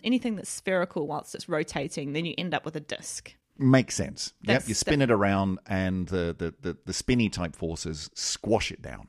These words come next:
Speaker 2: Yep.
Speaker 1: Yeah. So that's why we have disks, say, with the rings of Saturn.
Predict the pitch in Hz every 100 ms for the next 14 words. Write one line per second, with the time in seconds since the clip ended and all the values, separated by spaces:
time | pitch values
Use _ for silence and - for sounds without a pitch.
0 | _ 127 302 151 - - - 294 247 -
1 | 208 185 190 180 175 - - - - -
2 | - 196 175 165 156 - 151 165 170 165
3 | - 226 214 220 208 202